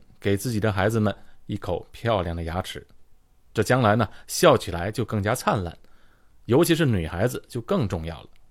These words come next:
所以在这方面呢，国外的家长普遍舍得投资。在美国或者新加坡这些地方啊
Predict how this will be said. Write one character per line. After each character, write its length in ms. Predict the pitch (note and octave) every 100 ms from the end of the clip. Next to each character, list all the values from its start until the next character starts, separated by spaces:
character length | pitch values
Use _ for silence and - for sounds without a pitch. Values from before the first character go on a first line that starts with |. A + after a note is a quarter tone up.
| -
所 180 | - C3+
以 40 |
在 180 | C3 F3
这 160 | C3+ F#3+
方 160 | A#2
面 180 | A#2 G#2+
呢， 140 | F2 - -
国 160 | - A#2+
外 80 | B2+
的 100 | G#2+
家 160 | A2
长 240 | G#2 F2+ G2 C3
普 180 | - F#2+
遍 160 | B2+ A2+
舍 220 | - E2+
得 100 | E2+
投 180 | - F2
资。 200 | F#2 F#2+ - - _ - - - -
在 160 | D3
美 180 | B2 G2
国 200 | F#2+ B2+
或 100 | B2+
者 100 | G2+
新 160 | F2 C3
加 140 | C3+
坡 160 | D3 D#3
这 80 |
些 160 | C3 G2
地 140 | G2
方 160 | F2+ E2+
啊 120 | D#2+